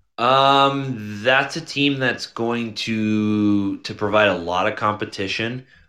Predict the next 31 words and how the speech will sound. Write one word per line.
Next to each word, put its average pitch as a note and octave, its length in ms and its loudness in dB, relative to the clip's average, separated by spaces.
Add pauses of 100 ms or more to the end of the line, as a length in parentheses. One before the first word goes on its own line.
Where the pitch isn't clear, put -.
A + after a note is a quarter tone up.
(140)
Um, F2 1040 -2 (240)
there's F#2+ 220 -2
a F#2+ 60 -2
lot F#2+ 300 4
of G#2 160 2
new, G2+ 1000 -2 (640)
there's, C3 220 -2
there's D3 220 4
not E3+ 200 4
a D3 60 4
lot C3+ 220 6
of A2+ 140 0
new G#2+ 300 -2
guys A2+ 400 0
on G#2 640 -2
the G2 680 -2
A F#2+ 60 -4
H F#2+ 340 -2
L F2+ 160 -2
squad. G#2+ 680 2 (360)
Um, F#2 320 0
couple A2+ 340 2
of G2 80 -4
the G#2 80 -2
new G#2 220 -2
draft F#2+ 360 0
picks F#2+ 220 -6
that F#2 160 -4
they F2+ 120 -4
picked F#2+ 360 -6
up, F2+ 320 0